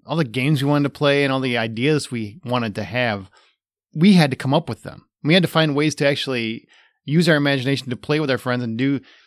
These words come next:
you know, all the stuff that you guys can do on a phone now. You know, now you communicate through your phone. We didn't have that option. You had to sneak around <laughs> and meet, meet up at the playground and do all kinds of other things. It was just, and all of your friends were usually close by wherever you lived,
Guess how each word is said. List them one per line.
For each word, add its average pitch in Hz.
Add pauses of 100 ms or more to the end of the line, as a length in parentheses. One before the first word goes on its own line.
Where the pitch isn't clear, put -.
(280)
you 131
know, 123
all 123
the 127
stuff 123
that 113
you 123
guys 120
can 117
do 120
on 110
a 95
phone 143
now. 87
You 123
know, 120
now 131
you 165
communicate 151
through 147
your 139
phone. 151
We 170
didn't 120
have 101
that 92
option. 156 (260)
You 165
had 156
to 110 (120)
sneak -
around 165
<laughs> -
and 139
meet, 147
meet 151
up 143
at 110
the 113
playground 165
and 135
do 202
all 185
kinds 147
of 127
other 117
things. 113
It 151
was 170
just, - (600)
and 165
all 220
of 202
your 196
friends 165
were 123
usually 131
close 139
by 123
wherever 113
you 101
lived, 107